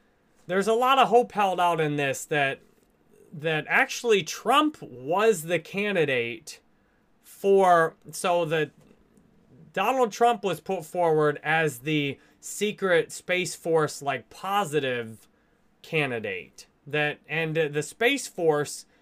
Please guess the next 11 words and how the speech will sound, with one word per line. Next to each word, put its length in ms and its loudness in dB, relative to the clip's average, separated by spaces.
was 680 -4
put 240 2
into 340 0
play 460 0
to 220 -6
help 320 -2
get 240 -6
the 160 -6
disclosure 720 -4
process 720 -4
going. 680 -6